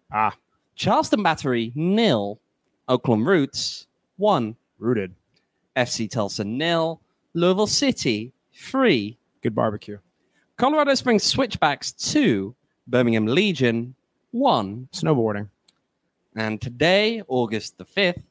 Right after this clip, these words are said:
Speaker 2: Pittsburgh Riverhounds one, Tampa Bay Rowdies nil.
Speaker 1: Rough, rough.
Speaker 2: The Miami F C four, El Paso Locomotive nil.
Speaker 1: I got, that just, that's a lot of goals for Miami.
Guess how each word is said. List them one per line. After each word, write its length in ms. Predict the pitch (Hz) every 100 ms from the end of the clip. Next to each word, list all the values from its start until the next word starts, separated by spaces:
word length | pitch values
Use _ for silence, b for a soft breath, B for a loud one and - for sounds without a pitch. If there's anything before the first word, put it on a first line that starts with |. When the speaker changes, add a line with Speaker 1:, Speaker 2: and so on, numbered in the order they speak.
| _ _ _ _ _ _ _ _ -
Speaker 2:
Pittsburgh 380 | 254 220 214 156
Riverhounds 520 | 147 127 139 110 104
one, 560 | 143 233 202 214 220 202
Tampa 300 | 165 127 110
Bay 140 | 113
Rowdies 760 | 113 135 123 107 101 92 - _ -
nil. 460 | 120 185 165 170 196 _ _ _ _ _ -
Speaker 1:
Rough, 240 | 269 185
rough. 320 | 120 113 - - _ _ _ _ _ _ -
Speaker 2:
The 220 | 101 135
Miami 460 | 127 123 120 113 110
F 160 | 104
C 500 | - - 104 95 120 _ - -
four, 480 | 254 156 135 170 170 _ _ -
El 140 | 135
Paso 380 | - 131 - 120
Locomotive 880 | 110 107 104 147 214 - 107 101 _ _ _
nil. 540 | 90 117 160 135 160 165 _ -
Speaker 1:
I 80 | 120
got, 140 | 101 101 110
that 120 | 104
just, 160 | 92 - _ _ _
that's 140 | 98
a 40 | 90
lot 180 | 92 92
of 60 |
goals 300 | 90 92 92 _ _
for 120 | -
Miami. 320 | 90 87 90